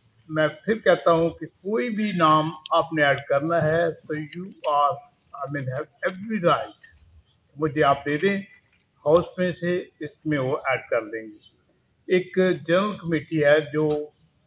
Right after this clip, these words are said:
आइंदा, अ, सारे जितने जनरल असेंबली तक चर्च को look आफ्टर करेगी, उसमें Reverend अहमद Masih हैं,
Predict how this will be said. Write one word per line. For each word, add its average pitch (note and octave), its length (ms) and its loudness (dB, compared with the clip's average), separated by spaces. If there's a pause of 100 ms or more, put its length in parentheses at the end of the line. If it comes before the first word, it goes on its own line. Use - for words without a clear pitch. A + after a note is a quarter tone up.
(540)
आइंदा, D#3 580 8
अ, - 180 -4 (800)
सारे D#3+ 560 2
जितने D#3 360 -4
जनरल E3 280 2
असेंबली D3 360 -4
तक A2+ 280 -4 (1300)
चर्च E3+ 200 8
को D#3+ 140 -4
look E3 220 0
आफ्टर - 380 2
करेगी, D3+ 500 0 (640)
उसमें E3 540 6
Reverend D#3 540 0
अहमद D#3+ 360 4
Masih D#3 320 -4
हैं, E3+ 300 -8